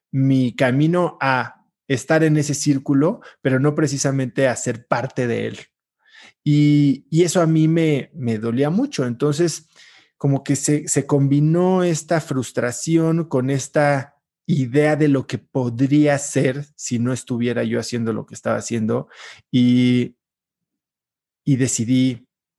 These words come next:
dejar lo que estaba haciendo sin saber qué es lo que iba a hacer, porque no sabía que iba a ser emprendedor. Yo nunca había querido ser emprendedor. Nunca, ni siquiera me había cruzado, eh, por la mente. De hecho, regresé a México sin tener un plan. Todavía regresé a México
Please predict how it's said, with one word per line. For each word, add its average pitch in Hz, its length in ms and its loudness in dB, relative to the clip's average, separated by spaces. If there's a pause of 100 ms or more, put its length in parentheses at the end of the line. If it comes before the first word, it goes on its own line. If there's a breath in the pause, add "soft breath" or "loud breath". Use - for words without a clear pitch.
(120)
dejar 143 640 -2
lo 202 120 0
que 135 100 -6
estaba 127 240 -2
haciendo 120 640 -2 (120)
sin 151 260 2
saber 147 420 0
qué 156 80 0
es 139 80 2
lo 131 140 0
que - 80 -6
iba 117 100 0
a 107 40 -6
hacer, 104 180 -10
porque 117 180 -6
no 160 180 2
sabía 131 360 -2
que 127 80 -6
iba 120 100 -2
a 113 60 -4
ser 113 120 -6
emprendedor. 120 400 -2
Yo 190 140 2
nunca 247 340 0
había 160 280 2
querido 165 400 0
ser 117 180 -2
emprendedor. - 540 -8 (480 loud breath)
Nunca, 160 340 2
ni 139 160 -4
siquiera 143 320 0
me 151 100 2
había 123 160 2
cruzado, 127 720 -2 (140)
eh, - 180 -16
por 120 140 -2
la 110 160 -2
mente. 135 460 0 (600)
De 120 120 2
hecho, 160 340 2 (340 loud breath)
regresé 120 380 -2
a 139 60 4
México 160 340 0
sin 139 140 -2
tener 117 240 0
un 123 120 -2
plan. 147 280 0
Todavía 123 340 0
regresé 120 400 -6
a 123 60 -2
México 127 500 -2